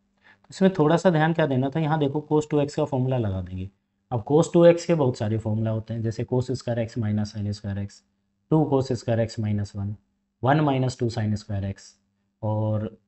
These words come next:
लास्ट होता है tan की फॉर्म में वन minus tan square x upon वन प्लस tan square x। हमको यहाँ पे कौन सा लगाना है, साइन वाला, क्योंकि नीचे क्या आ रहा है, देखो ध्यान से साइन आ रहा है, तो यहाँ मैंने साइन वाला फॉर्मूला लगा दिया, वन माइनस टू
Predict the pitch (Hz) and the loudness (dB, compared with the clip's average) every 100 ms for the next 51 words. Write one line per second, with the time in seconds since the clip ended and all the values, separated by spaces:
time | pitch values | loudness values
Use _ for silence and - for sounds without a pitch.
0 | - 123 135 - 117 123 131 165 - 120 | -6 0 0 0 -4 -2 -2 -4 -2 -2
1 | 113 117 107 110 135 143 135 131 117 131 | -2 -4 -4 -4 -4 -4 -2 -2 -2 -4
2 | - 107 104 - 104 104 - 95 131 160 | -4 -4 -4 -6 -8 -8 -10 -10 -8 -6
3 | 104 95 123 - 92 90 - 87 - _ | -6 -6 -8 -10 -10 -10 -10 -18 -20 _
4 | _ _ _ _ _ _ _ _ _ _ | _ _ _ _ _ _ _ _ _ _
5 | 143 165 202 170 170 180 175 175 170 151 | 0 4 6 6 4 0 0 0 2 0
6 | 143 139 139 147 135 104 95 - 139 143 | 0 -2 -4 -2 0 0 -2 -4 -4 -2
7 | 147 156 175 170 156 143 147 139 139 143 | 0 0 0 0 2 2 0 0 -2 -2
8 | 127 131 143 139 110 98 92 87 90 - | -2 -4 -6 -6 -4 -4 -6 -10 -14 -18
9 | _ _ - 127 139 139 131 147 117 120 | _ _ -2 0 2 0 0 -2 -4 -2
10 | 123 110 120 110 110 117 104 101 101 123 | -2 -2 -4 -4 -2 -2 -2 -2 0 -2
11 | 160 _ _ _ 110 104 139 160 165 _ | -2 _ _ _ -6 -2 0 0 -4 _
12 | _ 113 117 127 107 104 - - _ _ | _ -4 -2 0 0 -2 -6 -20 _ _
13 | _ _ - 143 104 95 | _ _ -4 0 0 -2